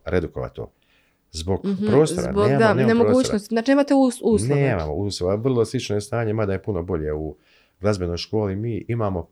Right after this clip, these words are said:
Speaker 1: pet učionica, mislim, učionicom, ja to zovem, a to uopšte nije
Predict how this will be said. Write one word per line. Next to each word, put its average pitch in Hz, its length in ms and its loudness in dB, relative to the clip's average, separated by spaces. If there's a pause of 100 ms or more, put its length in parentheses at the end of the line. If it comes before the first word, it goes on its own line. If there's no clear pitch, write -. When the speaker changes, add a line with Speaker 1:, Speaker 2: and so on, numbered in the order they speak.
(100)
Speaker 1:
pet 151 460 -2
učionica, 78 840 -8
mislim, 78 500 -12
učionicom, 95 760 -6
ja 104 160 0
to 92 160 -6
zovem, 101 260 -2
a - 100 -4
to 101 180 -4
uopšte 95 360 -6
nije 98 300 -4